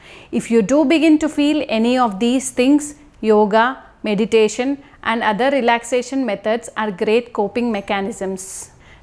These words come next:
Remember that your craving is temporary, but the damage to your lungs is permanent. Stop smoking today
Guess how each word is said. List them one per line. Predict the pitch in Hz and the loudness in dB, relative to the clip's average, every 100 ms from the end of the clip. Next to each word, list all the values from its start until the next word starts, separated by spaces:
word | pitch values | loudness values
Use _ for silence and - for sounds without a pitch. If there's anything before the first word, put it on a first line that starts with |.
| - | -2
Remember | 226 254 277 277 269 | 2 4 4 4 2
that | 214 208 - - | 0 -2 -6 -8
your | 226 | -8
craving | 214 - 233 220 262 269 | -6 0 0 2 0 -4
is | - - | -6 -6
temporary, | - 208 202 208 190 185 - - - | -4 -2 0 -2 -2 -4 -8 -20 -4
but | 202 | -2
the | 196 | 0
damage | 185 202 208 240 - | 0 0 0 -4 -6
to | - | -4
your | 214 208 | 0 2
lungs | 196 202 247 - - | 2 0 -4 -8 -8
is | 226 233 - | -6 -6 -6
permanent. | - 208 214 196 190 185 - _ _ - - | -2 0 0 -4 -4 -8 -12 _ _ -20 -20
Stop | - 254 254 254 | -4 2 2 0
smoking | - 262 240 269 269 | -2 -2 0 0 0
today | 262 226 247 302 | 0 2 2 0